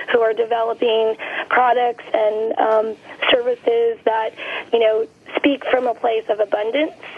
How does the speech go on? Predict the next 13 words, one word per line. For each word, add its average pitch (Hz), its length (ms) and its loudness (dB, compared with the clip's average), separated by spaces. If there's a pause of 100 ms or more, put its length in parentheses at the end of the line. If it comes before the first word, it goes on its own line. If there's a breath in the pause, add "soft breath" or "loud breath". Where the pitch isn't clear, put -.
(360 loud breath)
and, 226 520 0
uh, 220 200 4
collaboration 226 1080 2 (340 loud breath)
and 220 160 0
generosity. 220 920 0 (400 loud breath)
Um, 226 320 4
and, 233 300 0 (180)
you 247 120 6
know, 226 80 2
by 233 140 0
working 254 300 0
with 240 140 2
these 226 180 0